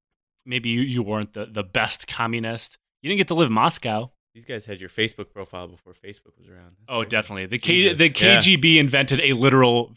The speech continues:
Speaker 1: book of faces.
Speaker 2: Yeah.
Speaker 1: <laughs> It was also, and if it was back in the N K V D days, it would literally be made out of face skin. Um,
Speaker 2: Ugh.
Speaker 1: <laughs> so
Speaker 2: That would be a floppy book.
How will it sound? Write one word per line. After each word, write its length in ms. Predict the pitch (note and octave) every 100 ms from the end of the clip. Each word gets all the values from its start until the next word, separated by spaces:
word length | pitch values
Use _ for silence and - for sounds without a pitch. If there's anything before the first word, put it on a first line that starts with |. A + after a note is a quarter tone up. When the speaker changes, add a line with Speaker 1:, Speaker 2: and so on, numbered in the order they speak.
| _ _ -
Speaker 1:
book 220 | D3+ -
of 120 | -
faces. 600 | - - C4 - D#3 - -
Speaker 2:
Yeah. 920 | F#3+ G#3 - C#4+ A3+ C4 B3 A#3+ G#3+ -
Speaker 1:
<laughs> 60 | - - _ _ _ _
It 60 | D3
was 100 | D3+
also, 300 | E3 D#3+ F#3+ D3+ -
and 340 | D3 D#3+ D#3
if 220 | D#3+ D3 D#3+
it 40 |
was 200 | D#3 C3
back 300 | - D3 D3
in 80 | C#3+
the 120 | C3 -
N 200 | C#3+ C3+
K 260 | D3 C3+
V 220 | A#2+ C3
D 180 | B2 D3
days, 340 | C3 A#2 G#2 G2
it 80 |
would 180 | C#3 C3+
literally 360 | A#2+ C3+ C3+ C3+
be 160 | B2+
made 200 | B2+ B2+
out 140 | B2+ B2
of 80 | G#2
face 260 | - G#2+
skin. 380 | - - F2+ F#2+ _ _ _ _
Um, 640 | A#2+ G#2+ G#2+ A#2+ F#2+ F2 C3 C#3 -
Speaker 2:
Ugh. 520 | A3+ - G3+ - F3 - -
Speaker 1:
<laughs> 320 | _ _ _
so 280 | - D#3+ C#3
Speaker 2:
That 80 | G#2
would 100 | C3
be 220 | A#2+ G#2
a 420 | G2+ F#2+ F#2 F2+ F#2 _ _ _ _ _ _
floppy 500 | - - B2+ C3 G#2+
book. 380 | F2 F#2 -